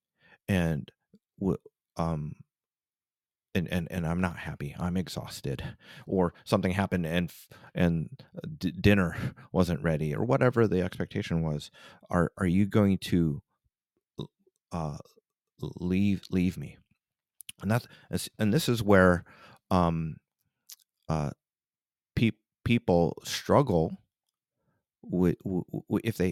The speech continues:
uh, th-, struggle with a secure attachment, they feel insecure, um, they struggle with silence. Because w-, growing up, silence meant,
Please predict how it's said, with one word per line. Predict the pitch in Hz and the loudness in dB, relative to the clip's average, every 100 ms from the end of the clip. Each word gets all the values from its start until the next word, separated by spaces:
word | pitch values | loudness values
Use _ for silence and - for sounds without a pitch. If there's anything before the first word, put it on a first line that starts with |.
| - | -4
uh, | 101 | -8
th-, | 95 - | -10 -16
struggle | - 107 110 98 | -4 0 2 4
with | 92 82 - | 2 0 -4
a | 90 | -8
secure | - - - 92 | -6 -8 0 0
attachment, | 85 92 85 85 85 | 0 -2 -4 -4 -6
they | - | -8
feel | 82 90 - | -8 -8 -6
insecure, | 104 123 - - 90 90 - _ _ - - - - | -4 -4 -8 -8 -6 -8 -12 _ _ -20 -20 -20 -2
um, | 92 85 82 78 _ | 0 2 -2 -8 _
they | - | -2
struggle | 92 104 104 | 2 2 2
with | 92 90 | 0 0
silence. | - - - - - - _ _ _ _ _ _ _ _ - | -2 -4 -4 -10 -16 -18 _ _ _ _ _ _ _ _ -6
Because | 101 - 85 | -2 2 0
w-, | 87 - 95 - | 0 -6 -8 -2
growing | 104 90 87 | 2 4 4
up, | 123 - - - - | 2 0 -6 -20 -20
silence | - 95 92 95 87 - | -6 0 2 2 0 0
meant, | 92 87 | 0 0